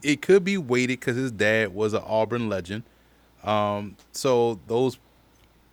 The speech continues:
tend to be overinflated high school recruiting rankings. But you also look at, we just watched Zach Wilson go number two overall, right? So he could see, he see, he sees what's being played out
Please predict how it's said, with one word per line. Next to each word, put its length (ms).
tend 260
to 80
be 360
overinflated 920
high 240
school 240
recruiting 480
rankings. 480
But 140
you 80
also 200
look 220
at, 220
we 80
just 200
watched 260
Zach 240
Wilson 300
go 280
number 160
two 220
overall, 420
right? 240
So 480
he 240
could 220
see, 440
he 160
see, 240
he 160
sees 320
what's 220
being 240
played 360
out 260